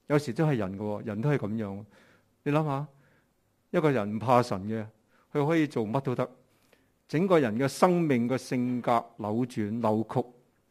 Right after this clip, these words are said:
啊，Robert Hughes 呢，就係一個嘅歷史學家嚟嘅，佢就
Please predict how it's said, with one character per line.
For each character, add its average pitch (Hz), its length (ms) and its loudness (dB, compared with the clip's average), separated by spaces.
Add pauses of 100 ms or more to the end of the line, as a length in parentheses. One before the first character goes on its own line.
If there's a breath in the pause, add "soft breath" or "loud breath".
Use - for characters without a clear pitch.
(1160)
啊， 110 240 -4
Robert 175 300 6
Hughes 151 540 0
呢， 123 260 0 (200)
就 - 140 -8
係 107 100 -4
一 113 40 -2
個 135 220 -2
嘅 107 300 -4
歷 107 120 -6
史 127 220 -8
學 110 240 -6
家 110 260 -2
嚟 101 40 -8
嘅， 123 160 -14 (420 soft breath)
佢 196 120 4
就 151 420 4